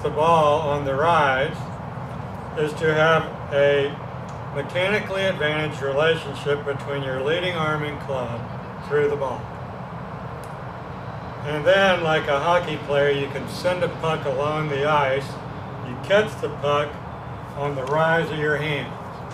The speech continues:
Now, when you can learn to do that, you'd be amazed at how contact with the ball improves.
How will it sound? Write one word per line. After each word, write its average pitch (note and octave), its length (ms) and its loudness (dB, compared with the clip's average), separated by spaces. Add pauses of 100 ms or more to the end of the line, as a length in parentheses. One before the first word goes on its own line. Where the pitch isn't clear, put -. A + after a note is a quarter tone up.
(1300)
Now, C#3+ 180 0
when F3+ 140 2
you F#3+ 120 0
can E3+ 220 0
learn F#3 260 2
to F3+ 60 -2
do F#3 320 4
that, C#3 420 2 (340)
you'd C#3 140 -8
be D3 100 2
amazed E3 720 2
at D3+ 140 -2
how D3 560 4 (920)
contact D#3 800 4
with C#3 160 -4
the C#3+ 80 -2
ball C#3 560 2
improves. C#3 540 -2